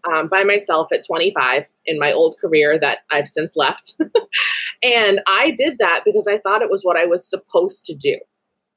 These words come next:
And, you know, don't get me wrong, it was a huge blessing. I love my home. We've made some great memories here. But if I was really being true and authentic to myself back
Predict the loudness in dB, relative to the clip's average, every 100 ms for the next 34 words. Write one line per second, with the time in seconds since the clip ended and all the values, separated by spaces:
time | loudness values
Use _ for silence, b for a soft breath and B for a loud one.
0 | _ _ _ -2 0 4 4 2 2 0
1 | 0 0 2 2 2 0 -4 -8 -8 -4
2 | -4 -2 -2 -2 0 0 2 0 B B
3 | B 0 0 0 0 0 2 0 2 0
4 | -2 -2 -4 -6 -4 -2 0 -2 0 0
5 | 2 0 0 2 4 2 -2 B B _
6 | _ _ 0 2 2 2 2 2 0 0
7 | 0 0 -4 -2 2 2 0 0 2 2
8 | 0 0 -4 -2 -4 -4 -4 -2 -2 -2
9 | 0 0 0 -4 -2 -2